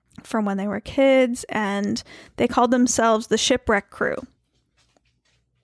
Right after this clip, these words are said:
And so they're all there. They're all drinking the same disgusting alcohol they drank as kids and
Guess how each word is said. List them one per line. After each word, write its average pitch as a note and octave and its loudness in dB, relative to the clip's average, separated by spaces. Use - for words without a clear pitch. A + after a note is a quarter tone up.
And A3+ -4
so - -2
they're A3+ 4
all B3+ 4
there. A#3+ 4
They're A3+ 4
all A#3 4
drinking A#3+ 2
the A3+ 4
same A#3+ 2
disgusting A#3 2
alcohol G#3+ 2
they G#3 -4
drank A3 -2
as A3+ -6
kids G#3 -2
and G3+ -2